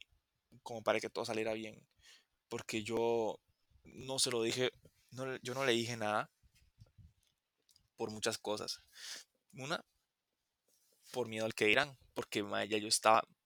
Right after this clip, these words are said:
yo me la pasaba mucho tiempo con esta mae, eh,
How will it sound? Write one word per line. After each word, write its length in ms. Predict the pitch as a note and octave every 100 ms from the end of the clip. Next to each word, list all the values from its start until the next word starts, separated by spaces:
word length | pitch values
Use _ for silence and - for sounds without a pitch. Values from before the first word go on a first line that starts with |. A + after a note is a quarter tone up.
| - _ _ _ _
yo 280 | - - B2
me 80 | B2
la 80 | B2
pasaba 340 | - A#2 A2
mucho 220 | G#2+ G#2+
tiempo 240 | A2 A2 A2
con 140 | A2+
esta 180 | A2 A#2+
mae, 460 | C3 D#3 D#3 D3 D#3+ - - - _ -
eh, 440 | A2+ G#2+ A2